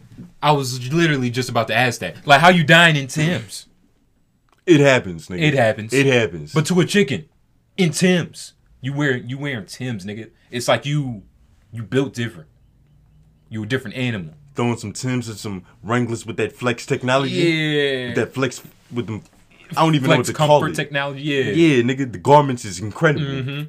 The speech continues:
Speaker 2: Drapes on the
Speaker 1: Stretches.
Speaker 2: skin, nigga.
Speaker 1: Yeah. Fits
Speaker 2: Can
Speaker 1: you.
Speaker 2: stop a blade.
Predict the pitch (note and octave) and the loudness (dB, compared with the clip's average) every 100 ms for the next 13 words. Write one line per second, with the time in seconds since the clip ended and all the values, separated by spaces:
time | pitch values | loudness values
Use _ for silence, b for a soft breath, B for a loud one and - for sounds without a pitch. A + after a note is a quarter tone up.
0 | - _ _ _ - A2 A#2 D3 D3 C#3+ | -16 _ _ _ -14 -6 0 2 2 2
1 | B2 F2 - E3+ D3 F2 C#3+ C#3 B2+ A#2 | 0 -2 -4 -2 -2 -2 0 2 2 -2
2 | G2+ F2+ F2+ _ _ _ _ _ _ _ | -4 -6 -10 _ _ _ _ _ _ _
3 | _ - C3+ - - D3+ E3 D3 A2+ A#2+ | _ -6 -4 -2 -2 4 4 4 -2 0
4 | A#2+ A#2+ | 0 -2